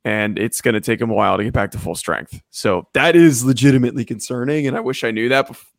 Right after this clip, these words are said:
before I came in here and said I would take him in the first round, because maybe that N-, that low N F S grade, maybe that's something to do with it.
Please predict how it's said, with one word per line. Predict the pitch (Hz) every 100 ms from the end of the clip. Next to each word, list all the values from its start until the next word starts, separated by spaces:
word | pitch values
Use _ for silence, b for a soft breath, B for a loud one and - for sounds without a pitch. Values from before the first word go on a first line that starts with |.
| _
before | 127 - 113
I | 107
came | - 113 110
in |
here | 117
and | 110
said | 104 107
I | 104
would | 107
take | 107
him | 107
in |
the | 104
first | - 113 -
round, | 98 117 139
because | 131 120
maybe | 135 160 175
that | 165 170
N-, | 151 151 147
that | 147 -
low | 143 139
N | 139
F | 131 -
S | 143 -
grade, | 120 107 104 - _ _ _ _
maybe | - 131 139
that's | 139
something | - 131 123
to | -
do | 120 123
with | 110
it. | 69